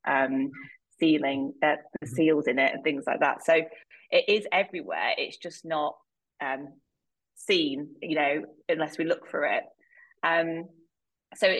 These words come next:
Speaker 1: the textile industry really did start in the U K with the Industrial Revolution, you know, over in the northwest of Liverpool, where I was born. Um, and it's got some obviously negative,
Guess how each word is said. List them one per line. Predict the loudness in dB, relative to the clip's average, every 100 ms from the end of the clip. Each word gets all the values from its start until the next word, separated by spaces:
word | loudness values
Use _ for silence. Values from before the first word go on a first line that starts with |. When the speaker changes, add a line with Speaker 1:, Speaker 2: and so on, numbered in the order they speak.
| -2
Speaker 1:
the |
textile | -2 -2 0 -2
industry | -2 -6 -2
really | 0 0
did | -2 -6
start | -8 0 2 4 2
in | -2
the | -6
U | -8
K | -6 -6
with | -6
the | -6
Industrial | -4 -4 -2 -2
Revolution, | -2 -2 0 0 0 -4
you | -4
know, | 0
over | 0 0 -4
in | -6
the |
northwest | -4 -4 -4 0 0 0 -6 -8
of | -8
Liverpool, | -6 -6 -4 -4 -4 -2
where | 2 4
I | 4 2
was | -2
born. | -2 -2 -2 -6 -12 -20 -20 _
Um, | 4 4 4 0 -4 -6 -16 -20 _ _ _ -4
and | -2
it's | -2 2
got | 2 2
some | 0 0
obviously | -2 -6 -2
negative, | -2 -4 -4 -2 -2